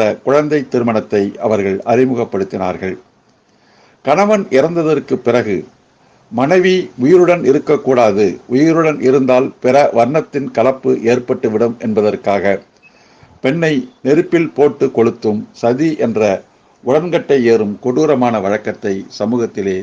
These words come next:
திணித்தார்கள். இதை ராஜாராம் மோகன் ராய் கடுமையாக எதிர்த்தார். அதற்காக அவரை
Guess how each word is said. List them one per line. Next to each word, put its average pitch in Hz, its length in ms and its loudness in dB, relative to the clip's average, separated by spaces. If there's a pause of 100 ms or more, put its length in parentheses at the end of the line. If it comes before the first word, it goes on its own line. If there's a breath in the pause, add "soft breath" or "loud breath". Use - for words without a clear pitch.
திணித்தார்கள். 90 600 -8 (1040 soft breath)
இதை 156 240 2 (100)
ராஜாராம் 165 580 4
மோகன் 135 220 -2
ராய் 123 220 2
கடுமையாக 127 720 0
எதிர்த்தார். 110 560 -2 (600 soft breath)
அதற்காக 127 460 0 (580)
அவரை 120 320 2